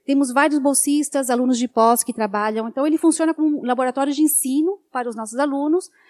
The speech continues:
ao mesmo tempo que permite um alcance grande junto a alunos de escola pública, não somente a professores. Outros projetos que eu não coordeno,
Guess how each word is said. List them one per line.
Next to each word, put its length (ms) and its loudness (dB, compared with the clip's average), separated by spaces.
ao 80 -4
mesmo 260 2
tempo 220 0
que 140 -12
permite 540 -2
um 40 -2
alcance 460 -4
grande 380 -2
junto 320 0
a 260 -4
alunos 460 0
de 80 -12
escola 320 -14
pública, 500 -18
não 140 -12
somente 320 -14
a 60 -16
professores. 640 -14
Outros 200 -6
projetos 320 -4
que 100 -8
eu 40 0
não 100 -2
coordeno, 480 -6